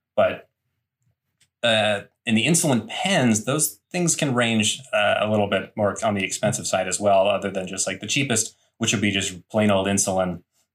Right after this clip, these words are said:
and a needle. That's definitely your, gonna be your cheapest. But what, what you're paying for is, is the freedom to have, um, live an almost a normal lifestyle without having to, to stop and inject yourself with insulin six times a day. Just put on this,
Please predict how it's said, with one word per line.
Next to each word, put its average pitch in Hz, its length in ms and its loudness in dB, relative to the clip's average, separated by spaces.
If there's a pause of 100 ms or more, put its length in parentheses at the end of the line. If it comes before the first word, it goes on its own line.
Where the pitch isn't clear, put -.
(140)
and 98 140 0
a 92 40 -2
needle. 90 400 -6 (240)
That's 98 200 0
definitely 98 340 0
your, 92 140 -6
gonna 92 180 -6
be 90 100 -4
your 87 100 -6
cheapest. 92 400 -6
But 98 120 -2
what, 135 240 -2
what 127 140 -2
you're 117 100 -6
paying 151 220 0
for 107 240 0
is, - 260 -2
is 95 220 -6
the 95 120 -8
freedom 113 600 0 (260)
to 98 540 0 (1000)
have, 110 460 -2
um, 123 140 0
live 120 340 0
an 113 220 2
almost 113 340 2
a 110 80 0
normal 101 280 4
lifestyle 98 440 4
without 95 240 2
having 95 220 2
to, 90 260 -6
to - 140 -10
stop 95 300 2
and 95 80 -2
inject 92 300 -2
yourself 92 300 -2
with 90 100 -8
insulin 92 360 -6
six - 240 -4
times 92 240 -2
a 90 40 -8
day. 90 280 0 (240)
Just - 240 -2
put 107 120 -2
on 98 160 4
this, - 300 0